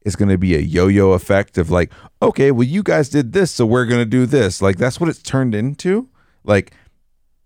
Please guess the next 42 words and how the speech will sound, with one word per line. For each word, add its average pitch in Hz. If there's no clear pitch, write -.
"You 135
guys 139
did 120
this, 117
so -
we're 101
gonna 110
stop 104
you 92
from 90
doing 90
this." 73
Or, 87
"You 101
guys 110
made, 98
set 98
all 120
these 131
precedents 110
by 90
having 95
your 104
guy 95
do 104
all 113
these 107
executive 92
orders, 92
so -
you 113
can't 120
bitch 117
when 98
our 113
guy 98
does 85
all 113
these 87
executive 76
orders," 78
right? 101